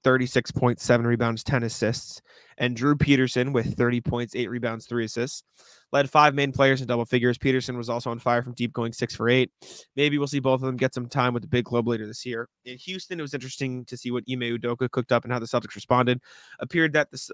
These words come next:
the Rockets were selling out hard on Tatum and Brown, willing to commit two and even three defenders, uh, on them, while other defenders were shading into the passing lanes rather than guarding players to frustrate them both. So Coach Mazzulla countered with the lineup equivalent of pulling the chair and sat both Jason and Jalen for f-,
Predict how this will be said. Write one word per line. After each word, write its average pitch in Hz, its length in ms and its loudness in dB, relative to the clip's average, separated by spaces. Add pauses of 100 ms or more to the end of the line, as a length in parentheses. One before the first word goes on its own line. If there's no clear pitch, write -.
the 123 100 -4
Rockets 135 320 6
were 123 60 -8
selling 127 320 2
out 127 140 2
hard 127 200 8
on 123 140 4
Tatum 123 220 4
and 117 100 -2
Brown, 123 240 6
willing 120 180 2
to - 80 -18
commit - 280 -4
two 131 120 -2
and 123 80 -2
even 120 200 -2
three 123 120 -2
defenders, 120 480 0 (340)
uh, 110 180 4
on 131 180 2
them, 127 180 0
while 120 140 2
other 123 180 0
defenders 117 360 -4
were - 120 -20
shading 117 300 0
into 104 100 -8
the - 60 -12
passing 113 320 2
lanes 117 220 -6
rather 117 260 0
than 113 100 -6
guarding 117 240 0
players 117 280 0
to - 80 -20
frustrate 113 360 -12
them 104 120 -20
both. 135 200 -4 (920)
So 147 120 -6
Coach 143 240 0
Mazzulla 135 300 4
countered 127 420 2 (340)
with 135 100 -2
the 135 100 2
lineup 139 340 4
equivalent 127 680 0
of 113 240 -6
pulling 139 240 6
the 120 80 -2
chair 107 320 -2 (240)
and 123 120 -2
sat 151 300 8
both 131 240 2
Jason 131 300 4
and 120 100 -4
Jalen 120 300 0
for 117 100 -2
f-, - 120 -8